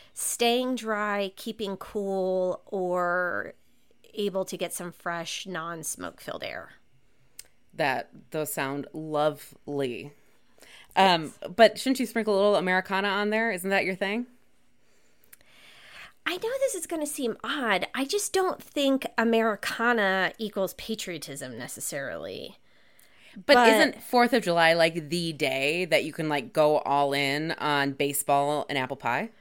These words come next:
Speaker 1: Oh, well, that's for sure. I'm really hoping that y'all are making some homemade ice cream and <laughs> maybe playing some lawn darts or
Speaker 2: Aren't those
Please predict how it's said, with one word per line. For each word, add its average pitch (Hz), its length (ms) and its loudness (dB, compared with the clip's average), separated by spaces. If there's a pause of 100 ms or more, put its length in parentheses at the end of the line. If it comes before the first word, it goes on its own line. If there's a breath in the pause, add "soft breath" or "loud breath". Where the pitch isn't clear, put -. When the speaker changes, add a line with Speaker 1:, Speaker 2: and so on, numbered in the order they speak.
(260 soft breath)
Speaker 1:
Oh, 233 200 6
well, 175 200 -4
that's 180 200 -4
for 180 160 -10
sure. - 560 -4
I'm 226 440 6 (100)
really 226 720 8
hoping 185 680 0
that 190 260 -4
y'all 180 200 0
are 180 60 -2
making 175 400 -4
some 175 300 -4
homemade 185 320 0
ice 170 260 0
cream 214 560 -2 (720 loud breath)
and 185 960 2
<laughs> - 40 -18
maybe 190 460 -2
playing 202 440 0
some 233 220 -2
lawn 196 320 2
darts - 720 -4 (600 soft breath)
or 196 720 2 (160)
Speaker 2:
Aren't 247 160 -2
those 285 60 4